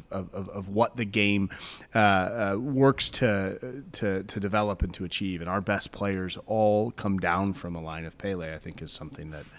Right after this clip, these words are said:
that, that I've appreciated over the last couple of weeks, reading and listening to people talk about his ability on the ball.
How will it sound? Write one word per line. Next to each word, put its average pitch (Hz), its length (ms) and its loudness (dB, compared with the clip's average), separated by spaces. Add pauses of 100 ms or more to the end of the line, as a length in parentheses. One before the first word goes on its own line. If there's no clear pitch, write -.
(380)
that, 82 180 -4 (240)
that 82 180 -8 (600)
I've 120 220 8
appreciated 110 580 4
over 95 120 4
the 92 80 2
last 90 180 0
couple 92 220 -6
of 87 100 -4
weeks, 92 280 -2 (340)
reading 101 460 6
and 90 240 -2
listening 92 480 0
to - 120 -8
people 82 260 -8
talk - 320 -6
about 78 320 -6
his 82 140 -8
ability 78 360 -10
on 69 100 -12
the 73 60 -16
ball. - 200 -16